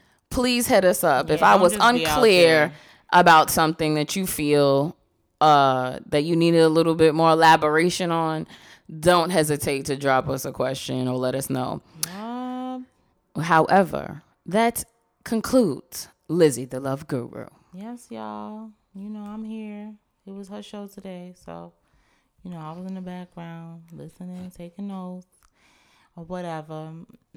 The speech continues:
Speaker 2: I hope y'all learned something. And if you got questions, don't be out there blindly just assuming what you think things mean. You know how your teacher used to say, "There's no such thing as a stupid question." There are, there is such a thing as a stupid question, but when it comes to love, we rather you ask than be stupid in the world.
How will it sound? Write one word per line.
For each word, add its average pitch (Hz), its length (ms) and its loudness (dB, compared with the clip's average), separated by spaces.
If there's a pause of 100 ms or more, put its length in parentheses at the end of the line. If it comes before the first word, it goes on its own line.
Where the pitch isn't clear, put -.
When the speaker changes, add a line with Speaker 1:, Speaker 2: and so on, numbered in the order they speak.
(300)
Speaker 2:
I 170 120 -16
hope 170 260 -16
y'all 170 380 -12
learned 175 320 -12
something. 170 680 -18 (240)
And 160 200 -18
if 151 160 -20
you 175 80 -16
got 175 220 -14
questions, 170 420 -16
don't 151 200 -16
be 175 100 -16
out 180 140 -18
there 180 120 -14
blindly 156 520 -14
just 156 220 -18
assuming 160 500 -16
what 151 180 -16
you 160 100 -20
think 151 240 -16
things 147 320 -18
mean. 143 380 -18 (680)
You 151 100 -14
know 165 180 -12
how 165 140 -12
your 151 260 -10
teacher 165 300 -20
used 156 160 -20
to 165 80 -20
say, 160 420 -12
"There's 151 140 -14
no 160 260 -12
such 160 240 -14
thing 165 240 -14
as 156 80 -16
a 151 80 -16
stupid 151 360 -16
question." 147 380 -14
There 160 220 -12
are, 156 240 -8
there 165 200 -8
is 170 140 -10
such 175 200 -14
a 156 40 -16
thing 151 240 -12
as 147 100 -14
a 143 80 -14
stupid 156 360 -16
question, 160 540 -16
but 131 140 -12
when 135 180 -14
it 151 80 -18
comes 160 240 -16
to 147 100 -16
love, 147 260 -12
we 143 100 -16
rather 139 260 -14
you 139 140 -16
ask 135 400 -14
than 127 120 -16
be 131 120 -16
stupid 127 340 -18
in 127 100 -14
the 127 80 -14
world. 123 300 -16